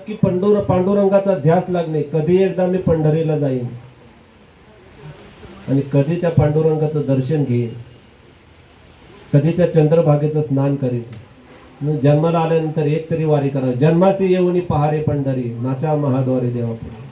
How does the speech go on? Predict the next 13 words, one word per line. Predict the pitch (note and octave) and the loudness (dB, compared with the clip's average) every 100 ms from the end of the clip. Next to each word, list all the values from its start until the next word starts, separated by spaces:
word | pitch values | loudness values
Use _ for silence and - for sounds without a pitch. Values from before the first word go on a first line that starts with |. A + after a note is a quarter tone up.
| - - - - - D3+ | -20 -20 -20 -20 -8 -2
चंद्रभागे | D#3+ D#3+ E3+ D3 D3 D3+ | 0 2 4 4 4 2
तरी | D3+ C#3 | 0 -2
करा | C#3 C#3+ D#3 | -2 -2 0
तुम्ही | D3+ C#3+ C#3 | 0 -2 -2
स्नान, | C3 C3 B2 B2 A#2+ - - - - - - - | -2 -4 -4 -6 -8 -16 -20 -20 -20 -20 -18 0
घ्या | C3 | 4
रे | D3+ D3 | 6 4
दर्शन | C#3+ C3+ C#3+ C3+ | 2 -2 -2 -4
पुंडलिकाचे." | B2+ C#3+ C#3 C#3 B2+ B2 A#2+ - - - - - - - - - - - - - - - - - - D3 | -2 -2 0 0 0 -2 -4 -8 -16 -18 -18 -20 -20 -20 -20 -20 -20 -20 -20 -20 -20 -20 -20 -20 -6 0
म्हणून | E3 F3+ | 4 4
आपण | E3+ F#3 | 4 2
जन्माला | E3+ D#3+ E3+ G3 F#3+ | 2 0 2 2 2
आल्यानंतर | F#3 F3+ E3+ F3 D#3+ | 0 -2 -4 -6 -6